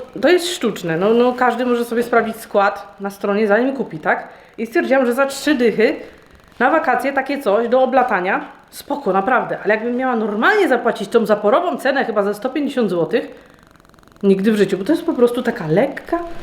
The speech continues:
zwiewna, naprawdę szmateczka, taka miła w dotyku,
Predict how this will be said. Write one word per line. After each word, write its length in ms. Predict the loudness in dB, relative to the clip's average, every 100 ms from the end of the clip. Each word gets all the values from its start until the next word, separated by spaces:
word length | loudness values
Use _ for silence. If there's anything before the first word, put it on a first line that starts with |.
| -14 -8
zwiewna, 760 | -4 -2 2 4 4 2 0 -2 -6 -20 -20 -20 -20 -20 -20 -20 -20 -20 -20 -20 -12
naprawdę 440 | 0 2 4 4 2
szmateczka, 600 | 2 2 2 -4 -2 -2
taka 500 | -2 0 2 2 -2 -4
miła 460 | 4 6 8 6 4
w 80 | 2
dotyku, 680 | 0 0 -2 0 2 2